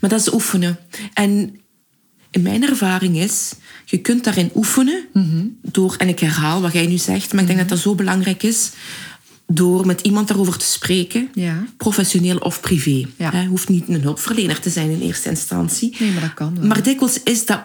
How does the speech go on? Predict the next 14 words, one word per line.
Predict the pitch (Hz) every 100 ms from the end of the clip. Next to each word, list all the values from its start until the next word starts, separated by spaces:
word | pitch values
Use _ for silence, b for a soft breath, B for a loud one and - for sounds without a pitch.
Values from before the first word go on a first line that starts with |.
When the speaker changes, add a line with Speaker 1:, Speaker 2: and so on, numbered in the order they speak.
| -
Speaker 1:
ook | 240 277
wel | 233 220
heel | 202 190 202 185 180 B B B
nuttig, | 196 240 240 -
omdat | 190 196
dat | 202
iemand | 214 196 202
is | 180
die | 190
u | 190
niet | 165
kent. | - 202 208 - - B B B
Speaker 2:
Ja. | 170
Speaker 1:
En | 190